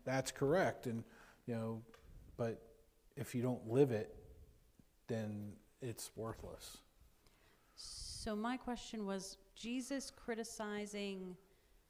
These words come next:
Speaker 2: the individuals or what organized religion had become?
Speaker 1: He, he's criticizing the, the,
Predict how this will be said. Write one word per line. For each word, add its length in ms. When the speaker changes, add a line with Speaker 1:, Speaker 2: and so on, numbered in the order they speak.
Speaker 2:
the 160
individuals 920
or 580
what 380
organized 720
religion 400
had 300
become? 380
Speaker 1:
He, 340
he's 220
criticizing 960
the, 120
the, 300